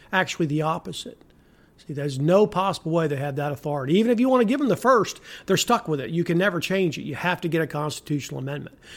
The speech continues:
And the idea that you can reverse yourself as a Supreme Court and be simply telling us and interpreting what the Constitution is without any change in the Constitution, um, you can't change your opinion. That's all.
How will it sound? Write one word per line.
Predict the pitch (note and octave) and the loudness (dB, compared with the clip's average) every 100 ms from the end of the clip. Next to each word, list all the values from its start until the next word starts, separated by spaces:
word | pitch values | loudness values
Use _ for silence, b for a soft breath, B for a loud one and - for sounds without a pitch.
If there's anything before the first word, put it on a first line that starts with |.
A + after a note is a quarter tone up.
| B - | B -2
And | D#3 | 0
the | D#3 | 2
idea | E3 E3 | 2 0
that | D#3 | 0
you | D3+ | -2
can | C#3+ | -2
reverse | C3 F#3 C4 - | 2 2 4 0
yourself | G3+ - D3+ C#3 - B B B | -2 -4 -6 -6 -10 B B B
as | E3 C3+ | -4 -4
a | |
Supreme | - C#3 F3 E3+ D#3 | -4 -4 0 2 2
Court | G#3 F#3 - G#3+ | 2 2 2 6
and | G#3 G#3+ E3+ | 6 6 6
be | F#3 G#3+ F3 D3+ - B _ | 6 6 2 0 -6 B _
simply | - - G#3+ - E3+ D3+ | -2 4 4 4 2 2
telling | - F3+ F#3+ E3+ | 0 0 2 2
us | D#3+ - | 0 -2
and | D3 | -2
interpreting | C#3+ - F3+ E3+ E3 D#3 | -2 -2 -4 -2 -2 -2
what | D#3 | -2
the | C#3 | -6
Constitution | C#3+ D#3 - C#3 D#3+ C3+ C#3+ D#3 | -6 -6 -8 -6 -6 -6 -4 0
is | G#3 D#3+ C#3+ B2+ - B B B B | 0 0 -4 -8 -10 B B B B
without | F3+ F#3 F3+ | 4 6 6
any | F#3+ F3 | 6 4
change | - G#3+ G3 | 4 4 4
in | F3 | 2
the | E3 | 2
Constitution, | E3+ E3 D#3 - C4 C4 - E3+ D3 C#3 B B B B _ | 0 0 -4 -2 0 0 -2 -2 -2 -4 B B B B _
um, | E3 D#3 D3+ | -2 0 0
you | D3+ E3 | 0 0
can't | - E3+ | 0 -2
change | - D#3+ D3+ B2+ | 0 0 0 -2
your | C#3 D3 - - | -8 -12 -14 -18
opinion. | - D3 D3 - D4 E4 | -10 -10 -10 -12 -18 -16
That's | - D3 | -12 -12
all. | - | -14